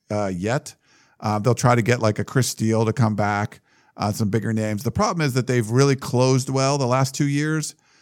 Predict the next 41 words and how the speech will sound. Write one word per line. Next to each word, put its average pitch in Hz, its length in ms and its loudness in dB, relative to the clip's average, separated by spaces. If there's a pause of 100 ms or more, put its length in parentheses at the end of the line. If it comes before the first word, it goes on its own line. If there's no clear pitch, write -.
(120)
but 131 140 2
they 120 100 2
had 123 160 4
a 117 60 0
Rose 120 260 4
Bowl 127 560 4
win 127 340 2
or 101 120 -2
they 95 80 -2
had 110 180 2
the 101 60 -4
Pac-twelve 104 400 -2
championship 120 680 0
to 95 400 -2 (400)
sort 123 220 2
of 101 80 -2
rely 101 400 -2
on. 127 240 0
They 117 140 0
don't 127 160 0
have 110 320 -4
that 139 200 0
this 151 220 -2
year. 160 320 0 (320)
So 113 560 2
I'm, 165 220 0 (360)
I 123 120 0
kinda 175 340 -2
think 175 240 -2
they're 135 140 0
not 131 240 2
gonna 131 160 2
have, 117 400 4
uh, 107 260 0
as 107 220 -2
near 117 260 2
of 107 140 0
a, 107 180 0
you 117 80 0
know, 101 80 0
maybe, 127 440 0